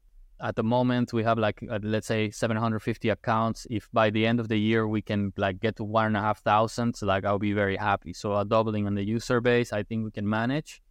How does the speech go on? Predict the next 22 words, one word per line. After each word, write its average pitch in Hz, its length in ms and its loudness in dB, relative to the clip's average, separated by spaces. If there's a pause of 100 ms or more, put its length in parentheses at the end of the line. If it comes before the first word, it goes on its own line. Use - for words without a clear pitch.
(300)
I 113 80 2
think 117 220 0
I 117 60 6
will 113 120 2
have 113 260 0
to, 101 220 -4
uh, 98 180 2 (460)
do 117 160 2
a 117 40 4
lot 120 180 2
of - 180 -4 (300)
clever 117 500 0
content, 143 560 0
a 117 80 2
lot 113 140 -2
of - 140 -12
clever 110 460 -2
appearances, 127 840 -4
uh, 107 240 -2
like 107 200 -4
this, 143 460 -2
and 104 460 -2